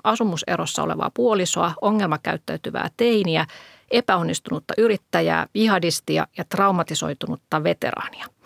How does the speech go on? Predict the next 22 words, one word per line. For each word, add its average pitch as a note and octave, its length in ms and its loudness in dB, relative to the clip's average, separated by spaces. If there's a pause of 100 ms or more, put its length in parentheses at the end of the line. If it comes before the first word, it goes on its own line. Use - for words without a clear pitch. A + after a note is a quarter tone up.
(420)
Heitä B3 180 4
yhdistää G#3 460 2
tunne F#3+ 220 0
siitä, E3+ 400 -4
että - 180 -6
kukaan D3+ 420 0
ei E3+ 140 0
ole - 160 -4
heitä - 300 -4
kuunnellut A3+ 560 6
tai E3 180 0
ymmärtänyt - 680 -4
heitä, - 320 -8 (240)
jolloin E3 280 2
he G3 120 2
puolestaan D3 580 -6
lakkasivat D3 560 -10
kuuntelemasta - 720 -4 (240)
muita G#3+ 340 4
ja E3 80 4
alkoivat D#3 360 -4
kehittää D3+ 500 -4